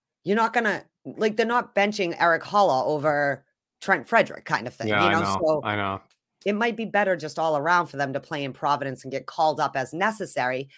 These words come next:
Speaker 1: because we know we can depend on them in short bursts when we need to already. And then maybe next year they make the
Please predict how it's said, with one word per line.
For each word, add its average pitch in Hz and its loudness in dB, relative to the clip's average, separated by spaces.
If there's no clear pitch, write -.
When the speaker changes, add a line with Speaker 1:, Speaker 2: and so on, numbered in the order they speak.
Speaker 1:
because 208 -2
we 226 -4
know 240 0
we 240 -4
can 185 -8
depend 202 -4
on 165 -2
them 143 -4
in 139 -6
short 139 -4
bursts 131 -6
when 135 -8
we 135 -6
need 135 -6
to 127 -6
already. 131 -2
And 175 -8
then 202 -2
maybe 220 -2
next 254 -6
year 131 -2
they 131 -2
make 127 -10
the 107 -8